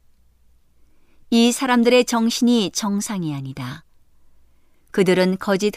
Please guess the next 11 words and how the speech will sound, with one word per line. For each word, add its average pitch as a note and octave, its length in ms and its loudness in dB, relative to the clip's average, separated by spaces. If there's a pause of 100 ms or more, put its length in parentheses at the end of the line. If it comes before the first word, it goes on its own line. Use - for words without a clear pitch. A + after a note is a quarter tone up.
흥분으로 G#3+ 600 -2
도취되었다. D3 1000 -10 (760)
그러므로 F#3 680 0 (260)
우리는 G#3+ 340 2
그들이 A3 400 -2
진리를 A#3 520 0
가지고 A3 440 -2
있지 A3 400 -4
않다는 G#3 420 -6
것을 E3+ 320 -10
안다. C3+ 520 -10